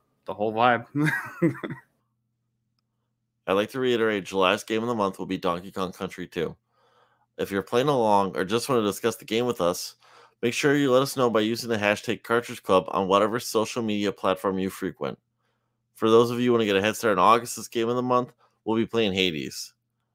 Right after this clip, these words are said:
Speaker 2: If you're interested in being a guest on the show, please reach out to us. We're always looking forward to having new community members on to talk about the games they love.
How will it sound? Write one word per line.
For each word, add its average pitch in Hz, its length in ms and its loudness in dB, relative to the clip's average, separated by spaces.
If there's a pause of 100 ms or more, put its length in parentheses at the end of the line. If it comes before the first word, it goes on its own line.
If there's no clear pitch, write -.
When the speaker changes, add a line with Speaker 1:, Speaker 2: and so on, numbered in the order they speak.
(140)
Speaker 2:
If 95 140 -4
you're 107 160 0
interested 117 340 -2
in 107 80 -4
being 120 220 -2
a 123 80 -2
guest 104 320 2
on 117 60 0
the 120 60 0
show, 87 360 2
please 127 280 -8
reach 135 160 -6
out 151 160 2
to 98 120 -4
us. - 260 -2 (420)
We're 90 120 2
always 117 260 4
looking 151 240 -4
forward 113 300 2
to 110 80 0
having 104 320 -2
new 110 160 -4
community 123 340 -4
members 98 360 -2
on 90 320 0
to 98 60 -8
talk 95 240 0
about 98 140 -2
the 80 80 -12
games 95 300 -2
they 92 100 0
love. 73 400 -2